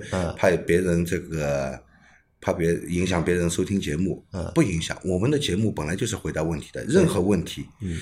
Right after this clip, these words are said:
Speaker 2: 其实我们的听众都爱听的，
Speaker 1: 嗯。
Speaker 2: 对吧？所以说不要有这种顾虑，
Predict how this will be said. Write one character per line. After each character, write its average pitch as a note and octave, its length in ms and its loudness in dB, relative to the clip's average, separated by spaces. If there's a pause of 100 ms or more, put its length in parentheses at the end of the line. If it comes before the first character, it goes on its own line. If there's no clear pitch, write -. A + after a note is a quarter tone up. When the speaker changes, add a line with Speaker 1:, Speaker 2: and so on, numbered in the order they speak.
(140)
Speaker 2:
其 A#2+ 120 0
实 B2 120 4
我 G#2 140 6
们 F#2+ 80 4
的 G#2 80 6
听 G#2 180 0
众 G2+ 160 4
都 G#2+ 160 6
爱 A2+ 120 6
听 C2+ 240 -6
的， - 120 -14
Speaker 1:
嗯。 F#2+ 320 0 (160)
Speaker 2:
对 F2 80 4
吧？ F2 280 4 (480)
所 G#2+ 140 2
以 G#2 80 4
说 G2+ 200 6
不 G2+ 140 4
要 B2 80 10
有 G#2 100 8
这 G2 140 2
种 F2+ 160 2
顾 A2 160 2
虑， D2+ 160 0